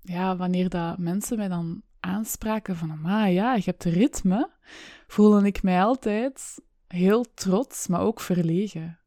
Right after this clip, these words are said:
Zelfs tot op de dag van vandaag, nog als mensen mij zeggen van, "Amai, je bent daar snel mee weg",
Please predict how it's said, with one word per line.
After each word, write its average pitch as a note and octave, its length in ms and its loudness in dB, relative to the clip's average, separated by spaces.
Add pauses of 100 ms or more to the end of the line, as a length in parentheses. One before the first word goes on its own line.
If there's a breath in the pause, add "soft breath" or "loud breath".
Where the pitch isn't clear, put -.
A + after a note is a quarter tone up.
Zelfs G3+ 340 2
tot - 140 -8
op A3 100 0
de G#3+ 80 0
dag G#3+ 220 2
van B3 200 0
vandaag, F#3+ 520 0
nog F#3 120 -4
als F3+ 180 -8
mensen G3 320 -4
mij F3 140 -2
zeggen F#3 260 -2
van, E3+ 120 -8
"Amai, F#3 300 -4
je F#3 60 0
bent F3+ 160 -4
daar F3+ 140 -8
snel F#3+ 220 -4
mee E3+ 180 -4
weg", F#3 200 -6